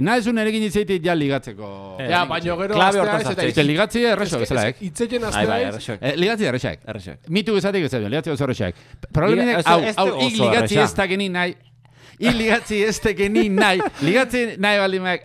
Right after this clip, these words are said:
Speaker 1: antzemanitek eta ligaitek.
Speaker 2: Bai,
Speaker 1: Zeren
Speaker 2: da,
Speaker 1: guk,
Speaker 2: konbertsaizioa
Speaker 1: edo zeinak ez.
Speaker 2: zentzu
Speaker 1: Guk
Speaker 2: batean zik.
Speaker 1: publikudek.
Speaker 2: Publikuek.
Speaker 1: Baietz.
Speaker 2: Bai, gu, errexetan,
Speaker 1: Gero
Speaker 2: gu errestasun hori eduki izin
Speaker 1: Gero
Speaker 2: dira
Speaker 1: baite,
Speaker 2: oinarte.
Speaker 1: ni atzaiteat,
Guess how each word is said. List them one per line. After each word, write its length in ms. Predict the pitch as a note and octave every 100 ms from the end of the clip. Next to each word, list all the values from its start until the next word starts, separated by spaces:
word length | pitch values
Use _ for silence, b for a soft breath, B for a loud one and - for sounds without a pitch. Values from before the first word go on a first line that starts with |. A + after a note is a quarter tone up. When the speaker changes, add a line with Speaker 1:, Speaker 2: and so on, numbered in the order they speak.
| -
Speaker 1:
antzemanitek 520 | C3 E3 D#3+ D3 D#3+
eta 100 | G#2+
ligaitek. 460 | G2 A2+ C3 C3 - -
Speaker 2:
Bai, 180 | F2+
Speaker 1:
Zeren 140 | G2+ G#2
Speaker 2:
da, 60 | C3+
Speaker 1:
guk, 80 |
Speaker 2:
konbertsaizioa 540 | F#3 C3+ B2+ D3+ C#3+ C#3
Speaker 1:
edo 100 | F3
zeinak 280 | F3 A3+ G3+
ez. 180 | D#3 B2+
Speaker 2:
zentzu 240 | B2 A2
Speaker 1:
Guk 100 | C#3+
Speaker 2:
batean 200 | F#3 A3
zik. 240 | - F#2 - _ _
Speaker 1:
publikudek. 520 | D3+ D#3+ C#3 C#3 D#3 - _ _ _
Speaker 2:
Publikuek. 320 | - B2+ B2
Speaker 1:
Baietz. 200 | F#2+ D2 -
Speaker 2:
Bai, 140 | D#2
gu, 140 | F#2+ A#2+ -
errexetan, 420 | B2+ B2+ C3 C3
Speaker 1:
Gero 320 | D3+ F#3 - _ _ _ _ -
Speaker 2:
gu 240 | A#2+ C#3+
errestasun 480 | C3 A2 C3 C3+ B2+
hori 160 | A2
eduki 220 | B2 G#2 A2+
izin 160 | A#2
Speaker 1:
Gero 100 | C3+ C#3
Speaker 2:
dira 120 | B2+
Speaker 1:
baite, 140 | D3+
Speaker 2:
oinarte. 420 | D3 D3 C#3+ B2+ G#2+
Speaker 1:
ni 120 | A#2
atzaiteat, 460 | A2+ A2+ G2 G#2+